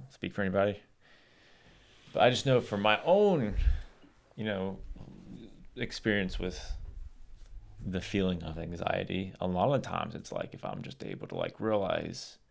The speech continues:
that what my brain is telling me is all false, I'm good.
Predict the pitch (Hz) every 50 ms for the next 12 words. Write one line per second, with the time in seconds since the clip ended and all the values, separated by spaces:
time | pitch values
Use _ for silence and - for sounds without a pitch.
0 | _ _ _ _ _ _ _ _ _ _ _ - - 98 101 107 113 104 98 92
1 | 90 90 98 98 98 107 107 98 92 - - - - 92 98 98 104 107 107 113
2 | 117 110 98 92 - - - 92 92 90 92 92 - - - - 87 90 104 123
3 | - - - - - - - - - _ _ _ - _ _ _ _ _ _ _
4 | - _ _ _ _ _ _ - - - 104 98 92 123 131 - - -